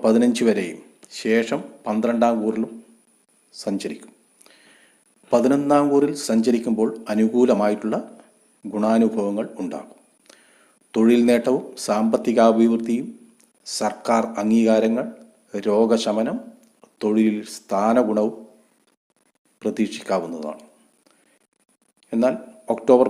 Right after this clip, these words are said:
പതിനഞ്ചിന് ശേഷം അനുകൂലവുമല്ല. ദ്രവ്യനഷ്ടവും വീഴ്ചയോ പൊട്ടലോ ഇങ്ങനെയുള്ള കാര്യങ്ങൾക്ക് അനുഭവത്തിൽ വന്നേക്കാം,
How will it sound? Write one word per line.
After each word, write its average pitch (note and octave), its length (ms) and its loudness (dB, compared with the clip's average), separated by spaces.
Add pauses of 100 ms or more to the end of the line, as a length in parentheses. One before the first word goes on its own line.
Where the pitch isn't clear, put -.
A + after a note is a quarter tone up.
പതിനഞ്ചിന് B2 500 4
ശേഷം C3 280 2 (840)
അനുകൂലവുമല്ല. A2+ 720 4 (760)
ദ്രവ്യനഷ്ടവും A#2 840 2 (1700)
വീഴ്ചയോ A2+ 480 2 (800)
പൊട്ടലോ A2+ 380 0 (760)
ഇങ്ങനെയുള്ള A2+ 460 2 (140)
കാര്യങ്ങൾക്ക് A2 520 0 (1000)
അനുഭവത്തിൽ G#2+ 560 4 (360)
വന്നേക്കാം, G#2+ 460 -2